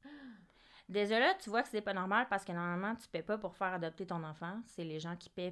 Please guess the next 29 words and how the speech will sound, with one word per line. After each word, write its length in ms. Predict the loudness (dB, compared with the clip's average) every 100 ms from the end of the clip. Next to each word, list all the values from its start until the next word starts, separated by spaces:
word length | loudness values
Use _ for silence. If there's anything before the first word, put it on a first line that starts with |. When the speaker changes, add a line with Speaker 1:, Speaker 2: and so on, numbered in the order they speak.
| -4
Speaker 2:
pour 180 | -6 -4
adopter 380 | -4 -6 -6 -8
un 140 | -8 -10
enfant. 220 | -14 -20 _ _ _ _ _ _ _
C'est 180 | -10 -10
le 60 |
contraire. 480 | -8 -8 -8 -12 -14 -16 -12
Speaker 1:
Ouais, 140 | -10 -10
je 60 | -4
Speaker 2:
Mais 80 | 2
là, 100 | 4
Speaker 1:
ouais, 40 | 6
Speaker 2:
les 120 | 6
Speaker 1:
ok. 40 | 6
Speaker 2:
mères 280 | 6 6 4
qui 120 | 0
accouchent, 360 | 0 0 -2
faut 100 | -6 -10
qu'ils 140 | -4
donnent 180 | -2 -2
trois 240 | -2 -4
cents 180 | -2 -2
dollars 400 | -2 0 0 -2
pour 260 | -6 -14 -10
que 240 | -4 -4 -4 _ _ _ _ _
leur 240 | 2 2 2
enfant 260 | -2 -6
soit 200 | -6 -4
adopté. 400 | -4 -6 -10 -18